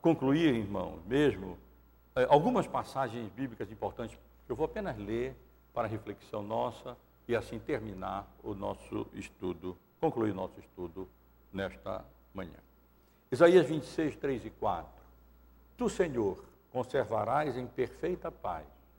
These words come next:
aquele cujo propósito é firme, porque ele confia em ti. Confiai no Senhor perpetuamente,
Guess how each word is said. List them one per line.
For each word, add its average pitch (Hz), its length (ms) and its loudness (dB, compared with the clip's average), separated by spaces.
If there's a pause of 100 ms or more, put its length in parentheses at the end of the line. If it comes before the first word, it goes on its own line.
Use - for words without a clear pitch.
(640)
aquele 196 320 8
cujo 190 300 2
propósito 139 760 4
é 104 80 4
firme, 180 640 0 (380)
porque 139 260 -2
ele 147 220 4
confia 127 720 -6 (100)
em 113 180 -10
ti. - 240 -20 (680)
Confiai 113 420 4
no 98 120 -6
Senhor 131 680 2
perpetuamente, 110 1040 -4